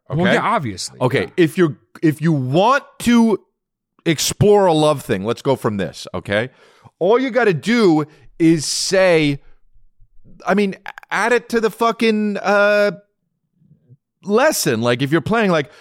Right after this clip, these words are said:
Speaker 1: picture your husband, you love him very much, right? Like this, your husband, what's his name?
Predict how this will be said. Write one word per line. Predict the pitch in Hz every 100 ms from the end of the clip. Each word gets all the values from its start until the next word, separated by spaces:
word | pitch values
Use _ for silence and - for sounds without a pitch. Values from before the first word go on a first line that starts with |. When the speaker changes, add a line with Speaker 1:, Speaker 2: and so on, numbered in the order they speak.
| - _ _
Speaker 1:
picture | 214 240 226
your | 190 156
husband, | 185 202 - 240 175
you | 170
love | 180 185
him | 190
very | 175 190
much, | 180 185 233 -
right? | 185 196
Like | 170 170
this, | 226 -
your | 156
husband, | 151 180 - 233 202
what's | 196 -
his | 170 151
name? | 127 87